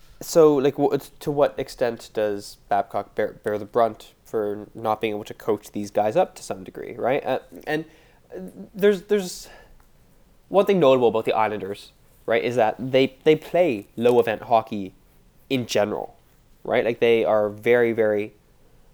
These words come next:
um, they're, they're the opposite of the Leafs, right? The Leafs play high event,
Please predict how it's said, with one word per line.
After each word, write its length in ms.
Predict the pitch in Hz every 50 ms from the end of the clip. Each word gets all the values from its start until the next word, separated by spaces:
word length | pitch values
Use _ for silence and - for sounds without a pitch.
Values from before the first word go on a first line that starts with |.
| _ _ _ _ _ -
um, 340 | 92 76 55 50 50 50 - - - _ _ _ _ _ _ _ _ _ _ _ _ _ _ _ _ _ _ _ _ _ _ -
they're, 220 | 170 160 165 160
they're 100 | 156 151
the 80 | 160 160
opposite 340 | 147 143 - 123 123 110
of 60 | 107 98
the 80 | 104
Leafs, 380 | 104 - - - - - - - _ _ _ _ _ _ _ _ _ _ _ _ -
right? 180 | - 117 127 123
The 60 | 131
Leafs 160 | 139 139 139
play 160 | - 139 120 110
high 240 | - 107 104 107
event, 380 | 110 104 98 98 101 - -